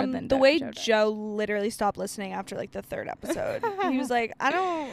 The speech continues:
Speaker 1: I'm just gonna listen to my sports podcast."
Speaker 2: Well
Speaker 1: He didn't even listen to the ones that he was on. I'm like,
Speaker 2: What?
Speaker 1: "What is wrong with you?"
Speaker 2: Well, I kinda think it makes sense. It doesn't make sense. I think he should still listen, but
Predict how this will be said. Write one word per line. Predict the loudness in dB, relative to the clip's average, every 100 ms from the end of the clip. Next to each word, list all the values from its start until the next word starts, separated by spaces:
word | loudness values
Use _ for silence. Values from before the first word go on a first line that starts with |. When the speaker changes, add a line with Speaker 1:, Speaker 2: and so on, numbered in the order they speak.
| -6
Speaker 1:
I'm | 0 0 0
just | -4
gonna | -2
listen | -2 -2
to |
my | -4 -6
sports | -4 -6 -4
podcast." | -2 -2 -2 -2 -2 -2 -8 -10 0
Speaker 2:
Well | 4 8
Speaker 1:
He |
didn't | 8 10
even | 8 6
listen | 4 0
to | 0
the |
ones | 0 0
that | -2
he | -2
was | -2 -2
on. | -2 -2 -4 -14 -2
I'm | 0 4
like, | 6 8
Speaker 2:
What? | 10 10 8 -14 -16 -18 -16
Speaker 1:
"What | 2 4 6
is | 6 4
wrong | 0 2 2 4 0
with | -2
you?" | -8 -6 -2
Speaker 2:
Well, | 2 4
I | 4
kinda | 2 -2 -2 -4
think | -4 -4
it | 0
makes | -2 -2
sense. | -2 0 2 0 -2 -12 _ -8
It | -2
doesn't | 0 0
make | -4 -2
sense. | -6 -6
I | -8
think | -8
he | -10
should | -10 -10
still | -8 -8
listen, | -8 -8 -6
but | -2 -4